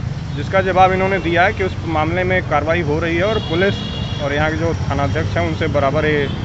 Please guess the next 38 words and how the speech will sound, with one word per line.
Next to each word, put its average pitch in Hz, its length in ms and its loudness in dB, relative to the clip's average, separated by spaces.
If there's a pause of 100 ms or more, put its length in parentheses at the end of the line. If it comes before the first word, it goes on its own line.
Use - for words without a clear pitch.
(100)
संपर्क 180 420 2
में 180 180 0
बने 156 200 2
हुए 190 160 2
हैं 185 80 4
और 208 200 2
इन्होंने 196 240 2
भरोसा 156 420 2
दिया 160 260 2
है 135 160 0 (420)
कि 165 80 -2
उनके 185 240 0
खिलाफ 190 300 4
जो 175 200 0
भी 220 120 2
सख्त 208 260 0
से 208 160 0
सख्त 190 360 -2
कार्रवाई 165 320 4
होगी, 160 280 -2
होगी। 139 280 -2 (460)
इसके 214 200 0
साथ 214 200 4
हम 208 180 0
लोग 214 140 0
की 214 60 -4
कुछ - 240 -2
और 196 120 4
मांगे, 185 440 2
मांगे 160 320 0
भी 180 120 0
थी 175 200 -2
जो 175 140 0 (480)
छात्रों 156 280 -2
से 180 120 -4
जुड़ी 156 200 -2
हुई 180 160 2
थी - 160 -4